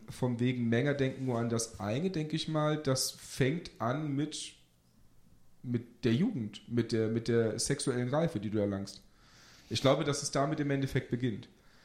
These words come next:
Weil schlussendlich wird, glaube ich, ich wa-, ich wage mich jetzt weit aus dem Fenster und behaupte jetzt, dass eine Frau schneller reif ist als ein Kerl,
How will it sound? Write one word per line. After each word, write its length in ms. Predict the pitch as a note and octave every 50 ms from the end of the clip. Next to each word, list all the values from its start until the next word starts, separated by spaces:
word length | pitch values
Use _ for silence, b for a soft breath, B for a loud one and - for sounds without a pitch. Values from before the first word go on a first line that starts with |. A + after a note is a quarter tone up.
| B B B B B B B B B B B B B B B - -
Weil 300 | - A#2+ B2 A#2+ A#2+ - -
schlussendlich 720 | - - - F3+ G#3+ - D#3+ D3+ D#3 D#3 D#3 D#3 D3+ - C#3
wird, 160 | D3+ D3+ -
glaube 300 | D3+ C#3 C#3 D3+ D#3 -
ich, 140 | - - -
ich 220 | B2+ A#2 - - - B2 A#2+
wa-, 180 | C3 C3+ C#3 -
ich 140 | C3+ A#2+ -
wage 200 | B2+ C3 C#3+ C#3+ C3
mich 120 | C3 A#2+
jetzt 180 | C3+ B2 - -
weit 180 | B2+ D3+ -
aus 140 | C#3+ C#3+ C#3+
dem 80 | C3+ B2+
Fenster 300 | - D3 D3+ - D3 C#3
und 60 | C3+
behaupte 300 | C3 A#2 B2+ C3+ C3+ - D#3
jetzt, 180 | D3+ - -
dass 140 | C#3 C3+ -
eine 100 | B2+ B2+
Frau 420 | A#2+ - - B2 B2+ C3 - - -
schneller 460 | - - - - C3 D3 F3 F3+ E3+
reif 360 | C#3 B2 C3+ D#3+ D#3 - - -
ist 180 | D#3+ D#3 -
als 240 | - B2+ A#2+ A#2+ -
ein 80 | A#2+ -
Kerl, 400 | - - A#2 A2 C3 F3 C4